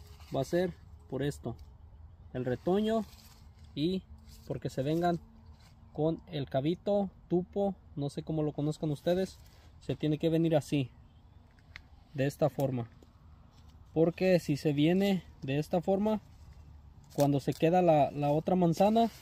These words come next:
se queda de esta forma y cuando la quitamos se va a caer. Esta se va a caer con el aire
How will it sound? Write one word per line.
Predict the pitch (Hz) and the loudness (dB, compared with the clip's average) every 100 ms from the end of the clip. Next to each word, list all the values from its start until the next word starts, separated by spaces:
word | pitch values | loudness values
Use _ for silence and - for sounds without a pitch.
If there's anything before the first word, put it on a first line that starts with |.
| - - - - - - - - - - - - - - - - - | -20 -20 -20 -20 -20 -20 -20 -20 -20 -20 -20 -20 -20 -20 -20 -20 -10
se | - 127 | -6 2
queda | 165 196 214 208 - - - - - | 4 6 4 0 -10 -20 -20 -20 -4
de | 139 | 0
esta | 151 175 | 0 0
forma | 165 185 208 208 - - - - - - - - - | 0 0 -2 -4 -10 -20 -20 -18 -16 -16 -18 -20 -6
y | 139 165 | -2 0
cuando | - 156 139 - | 2 2 2 0
la | 143 135 | -2 -2
quitamos | - - 175 220 240 - - - - - | -2 2 4 6 4 2 -12 -20 -20 -10
se | - | -2
va | 135 | 2
a | 147 | 2
caer. | 160 147 170 151 - - - - - - - - - | 4 4 4 0 -10 -20 -20 -20 -20 -20 -20 -16 -4
Esta | 143 - 185 190 - - - - - - | -2 0 0 -2 -6 -20 -20 -20 -16 -6
se | |
va | 135 143 | -2 2
a | |
caer | 151 156 165 | 4 4 4
con | - 143 | 0 0
el | 135 | 2
aire | 156 185 202 | 4 4 2